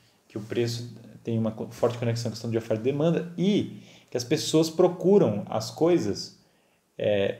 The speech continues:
por aquilo, pela sua utilidade marginal, ou seja, não pelo valor de fato da coisa, mas pela, pela demanda que eles têm, pela necessidade que eles têm daquele bem. Portanto, se fala de uma utilidade marginal.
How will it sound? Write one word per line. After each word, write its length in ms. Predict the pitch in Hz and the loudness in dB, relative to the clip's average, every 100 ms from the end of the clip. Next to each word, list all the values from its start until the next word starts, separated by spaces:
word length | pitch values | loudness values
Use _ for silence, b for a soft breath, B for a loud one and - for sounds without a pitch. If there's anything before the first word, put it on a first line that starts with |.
| - | -4
por 140 | 147 | 4
aquilo, 560 | 160 160 - 156 170 - - | 6 4 2 4 4 2 -2
pela 200 | 135 139 | 0 2
sua 160 | 160 | 0
utilidade 380 | 156 165 135 131 | -2 4 4 6
marginal, 380 | 139 139 135 127 | 2 0 2 0
ou 60 | |
seja, 200 | 117 113 | 0 -2
não 240 | 120 139 175 | 0 2 2
pelo 240 | 175 139 | 2 2
valor 480 | 120 127 120 135 180 | 8 8 8 4 4
de 80 | 175 | 2
fato 300 | - 110 - | 0 0 2
da 80 | 135 | -2
coisa, 320 | - 139 160 | 2 0 2
mas 260 | 143 156 | 2 2
pela, 300 | - - 147 | -2 0 2
pela 320 | 156 - 135 135 | 2 -2 -2 0
demanda 360 | 156 147 135 | 0 0 -4
que 80 | 135 | -6
eles 140 | 131 | -8
têm, 140 | 120 123 | -8 -4
pela 160 | 113 | -2
necessidade 420 | 110 120 117 123 - | -2 -2 2 0 0
que 80 | |
eles 100 | 123 | -4
têm 120 | 120 120 | -4 -4
daquele 280 | 120 135 | -4 -4
bem. 320 | 123 123 135 - B B B B B B B _ _ b b b b b b _ | -2 -2 -2 -6 B B B B B B B _ _ b b b b b b _
Portanto, 320 | - 117 127 | -8 -2 -2
se 160 | 123 - | -2 -8
fala 280 | - 131 123 | 4 6 6
de 60 | |
uma 100 | 135 | 2
utilidade 360 | 131 139 123 120 | -4 2 4 4
marginal. 640 | 123 127 117 139 110 98 | 4 2 2 0 0 0